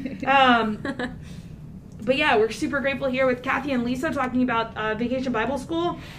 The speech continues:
Speaker 2: to be here this summer with our theme of treasure. Um, lots of options for families to get involved, activities outdoors, um, so that everybody will feel safe. Um, of course, we want everyone to wear a mask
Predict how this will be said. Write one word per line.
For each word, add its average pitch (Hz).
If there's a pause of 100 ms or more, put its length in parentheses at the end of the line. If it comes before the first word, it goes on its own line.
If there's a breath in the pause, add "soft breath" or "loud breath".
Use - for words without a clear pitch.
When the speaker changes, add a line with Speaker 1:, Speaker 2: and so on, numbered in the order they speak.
(160 loud breath)
Speaker 2:
to -
be 262
here 262
this 254
summer 254
with 254
our 220
theme 226
of 214
treasure. 302 (560 loud breath)
Um, 220 (1000)
lots 262
of 262
options 247
for 240
families 320
to 302
get 285
involved, 262
activities 254
outdoors, 302
um, 214
so 240
that 208
everybody 254
will 220
feel 226
safe. 277 (520 loud breath)
Um, 233
of 240
course, 262
we 220 (560)
want 247
everyone 233
to 220
wear 226
a 214
mask 202